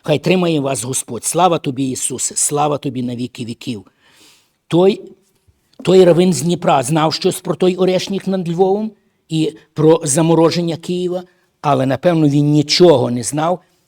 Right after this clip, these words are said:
про потепління, яке Бог дав для нашого краю. Пам'ятаємо, ми якраз минулого разу мали цей ефір, говорили про равина з Дніпропетровська,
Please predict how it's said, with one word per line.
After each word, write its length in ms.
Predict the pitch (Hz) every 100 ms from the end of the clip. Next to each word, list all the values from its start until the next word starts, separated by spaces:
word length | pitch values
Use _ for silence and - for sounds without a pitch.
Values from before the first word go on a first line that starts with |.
| _ _
про 300 | - 156 135
потепління, 800 | 147 - 131 - 151 180 160 120 _ -
яке 300 | 127 123 135
Бог 440 | 120 139 156 - - -
дав 440 | 127 135 127 131 _ _
для 260 | 120 117 117
нашого 360 | 135 127 - 120
краю. 300 | 135 113 110
Пам'ятаємо, 720 | 123 143 151 147 123 123 123
ми 140 | 123 123
якраз 280 | - 120
минулого 440 | 147 143 139 127 139
разу 380 | 139 120 127 107 _ _
мали 280 | 139 139 123
цей 260 | 110 123 117
ефір, 460 | - 160 190 196 - _ -
говорили 520 | 123 143 147 143 135
про 340 | - 143 123 - -
равина 640 | 139 147 147 170 143 123 107 _
з 100 | 120
Дніпропетровська, 1040 | 143 135 131 - 120 160 170 185 - 208